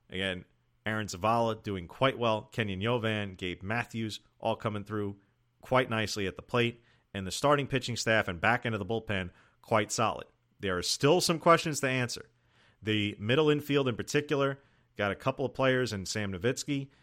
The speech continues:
and Josh, uh, Kasevich, who have not hitting well so far.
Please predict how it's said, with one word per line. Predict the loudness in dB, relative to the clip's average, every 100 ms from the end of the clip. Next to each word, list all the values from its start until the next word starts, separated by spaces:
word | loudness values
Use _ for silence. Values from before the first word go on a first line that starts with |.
| _ -6
and | -4 -2 -4 -2
Josh, | 0 0 -2 -10
uh, | -8 -8 -4
Kasevich, | -2 -2 -2 -4 -6 -14 _ -14
who | -6 -4
have | -4
not | -4 -2 -2 -2
hitting | -4 -2
well | 0 0 -2
so | -4 -4
far. | -2 0 2 0